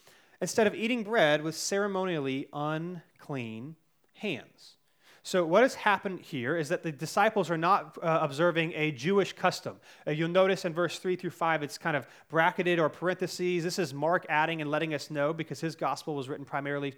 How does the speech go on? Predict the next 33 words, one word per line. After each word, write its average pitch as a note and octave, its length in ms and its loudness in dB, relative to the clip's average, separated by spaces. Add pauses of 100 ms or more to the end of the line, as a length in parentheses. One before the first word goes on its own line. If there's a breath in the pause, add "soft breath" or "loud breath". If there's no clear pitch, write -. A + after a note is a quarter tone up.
to D3 160 -4
a B2+ 60 -2
non-Jewish C#3+ 600 -2
audience, C3+ 520 -2 (280 loud breath)
what F3 180 0
was F3 160 -2
going D#3 300 -2
on D3+ 240 -4
here. C3 180 -4
And C3 100 -6
so E3+ 100 -4
the, A3+ 180 2 (220 loud breath)
the, A#3 120 -2
this F3+ 300 -8
is - 40 -8
gonna B3+ 120 0
take C4+ 160 6
me C4+ 80 2
a - 20 4
minute, G3 200 2
but F3 80 -4
let A3 100 0
me C#4+ 40 -4
just C#4 160 -6
explain G3+ 640 -2
what's F3+ 140 -2
happening E3+ 380 0
here D#3 160 -2
so - 120 -8
we D#3+ 60 -2
can D#3+ 140 -6
fully F3 320 -2
appreciate D#3 720 -2